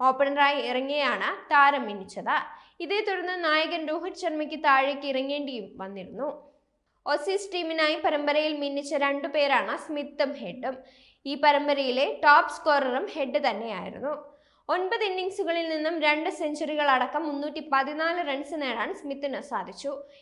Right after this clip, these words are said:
എന്നാൽ ഇന്ത്യയുടെ സ്ഥിരം പേടി സ്വപ്നമായ ഹെഡ് ഇത്തവണയും പതിവ് തെറ്റിച്ചില്ല. ഒൻപത് ഇന്നിംഗ്സിൽ നിന്നും രണ്ട് സെഞ്ചുറികൾ അടക്കം ഒരു ഫിഫ്റ്റിയും അടക്കം താരം വാരിക്കൂട്ടിയത് നാനൂറ്റി നാൽപത്തിയെട്ട് റൺസാണ്. പ്രതീക്ഷയ്ക്കൊത്ത പ്രകടനം ഇത്തവണ ഉണ്ടായില്ലെങ്കിലും ഋഷഭ്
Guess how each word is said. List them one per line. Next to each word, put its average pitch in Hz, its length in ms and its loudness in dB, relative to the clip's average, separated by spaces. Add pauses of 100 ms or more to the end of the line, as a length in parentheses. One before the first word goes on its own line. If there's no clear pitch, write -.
(120)
എന്നാൽ 269 280 0
ഇന്ത്യയുടെ 269 360 -2
സ്ഥിരം 381 540 -4
പേടി 311 180 0
സ്വപ്നമായ 294 580 -2
ഹെഡ് 254 360 -2
ഇത്തവണയും 285 800 -2
പതിവ് 240 280 -2
തെറ്റിച്ചില്ല. 196 880 -4 (220)
ഒൻപത് 359 360 0
ഇന്നിംഗ്സിൽ 359 500 -4
നിന്നും 311 420 -2
രണ്ട് 302 280 4
സെഞ്ചുറികൾ 302 600 -2
അടക്കം 254 480 2
ഒരു 262 180 0
ഫിഫ്റ്റിയും 359 520 -4
അടക്കം 285 320 0
താരം 247 380 2
വാരിക്കൂട്ടിയത് 262 800 -2
നാനൂറ്റി 254 440 -4
നാൽപത്തിയെട്ട് 233 800 -6
റൺസാണ്. 220 920 -6 (160)
പ്രതീക്ഷയ്ക്കൊത്ത 381 760 0
പ്രകടനം 294 420 0
ഇത്തവണ 277 360 0
ഉണ്ടായില്ലെങ്കിലും 269 960 0
ഋഷഭ് 294 440 0